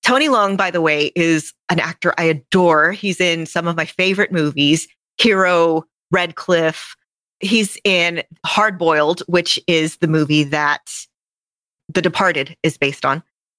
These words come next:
And Awkwafina will also be in the movie in an as yet unannounced role. So amazing. It's really rare to have an American movie with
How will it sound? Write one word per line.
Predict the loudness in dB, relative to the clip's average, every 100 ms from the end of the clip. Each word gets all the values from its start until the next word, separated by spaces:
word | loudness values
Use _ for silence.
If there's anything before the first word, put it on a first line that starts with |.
| _ _ _ _ -2
And | 0 0 0 -2 -4 -10 _
Awkwafina | -2 0 -4 -2 2 2 2 -2 -6 _ _ _ _ _ _ -2
will | 2 2
also | 2 0
be | 0 2 0 -4 _
in | 0
the | 2
movie | 2 2 2
in | 2 0
an | 0 -2
as | -4 -4 -2
yet | -4 -2
unannounced | -6 -4 -2 -4 -2
role. | 0 0 0 -6 _ _ _
So | -8 -2 2 2 2 2 -2 _ _ _ _ _ _ _ _ -2
amazing. | 0 0 0 -2 -2 -6 0
It's | 0 0 -10 -14 -16 _ _ _ _ _ 2
really | 2 2 0
rare | 2 2 4 2 -2 -4
to | 0
have | 0 0
an |
American | 0 2 0 0 2
movie | 2 2 0 0
with | 0 0 0 -4